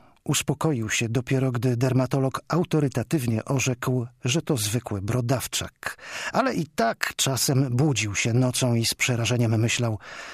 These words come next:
że jednak może być śmiertelnie chory. Nie miał o tym komu powiedzieć. W mieszkaniu przy ulicy Praskiej w Krakowie był sam. Sam spał obok nieumytego okna,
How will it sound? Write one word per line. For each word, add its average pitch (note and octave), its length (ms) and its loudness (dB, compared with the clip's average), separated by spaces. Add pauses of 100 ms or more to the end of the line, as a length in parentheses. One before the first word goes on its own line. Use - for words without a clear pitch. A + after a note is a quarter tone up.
(200)
że G#2 220 -2
jednak G#2+ 560 -2
może A#2 460 2
być - 420 -4 (340)
śmiertelnie G#2 680 -2
chory. F2+ 340 -4 (680)
Nie F#3 160 6
miał F#3 220 2
o D3 120 -2
tym D3 300 4
komu A2 360 0
powiedzieć. - 1000 -4 (320)
W A2+ 120 0
mieszkaniu C3 540 0
przy - 180 -2
ulicy A#2+ 280 -2
Praskiej B2+ 420 -2
w - 80 -8
Krakowie B2 460 0
był C3 380 2 (240)
sam. F#2+ 520 0 (460)
Sam C3+ 440 2
spał A2+ 500 -2
obok A#2+ 340 -2
nieumytego B2 640 2
okna, C3+ 400 0